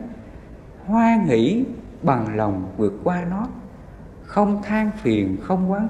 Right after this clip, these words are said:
trách. Hãy xả hết. Hãy bất động hết. Không có dao động, không có phiền não điều gì. Thì ngay hiện tại đó là khổ đế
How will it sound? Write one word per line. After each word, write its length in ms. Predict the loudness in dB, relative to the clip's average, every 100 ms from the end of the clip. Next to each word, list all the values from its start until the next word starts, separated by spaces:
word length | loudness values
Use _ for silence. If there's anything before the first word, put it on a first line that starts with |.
| -2
trách. 140 | -4 -6 -16 -16 -18 -18 -18 -18 -18 -18 -18 -18 -18 -18 -18 -18 -18 -18 -14
Hãy 240 | -6 -4
xả 260 | -4 -4 -6 -4
hết. 140 | -6 -6 -12 -16 -16 -18 -18 -18 -16 -16 -18 -18 -14
Hãy 160 | -4 0
bất 240 | 2 2
động 240 | 0 0 -2 -4
hết. 80 | -6 -10 -16 -16 -16 -16 -18 -18
Không 260 | 0 2 4
có 60 |
dao 380 | 4 4 6 4
động, 340 | 4 4 2 0
không 120 | -2 0
có 80 | -2
phiền 220 | 2 2
não 180 | 2 0
điều 140 | 0 2
gì. 300 | 2 0 -2 -8 -14 -16 -6
Thì 160 | 4 4
ngay 220 | 6 4
hiện 240 | 4 2 0
tại 220 | 0 0 0
đó 200 | 0 -2
là 240 | -2 -4 -8 -14 -18 -18 -18 -20 -18 -18 -18 -18 -18 -18 -18 -18 -18 -18 -18 -18 -16
khổ 320 | 0 2 4
đế 200 | 4 4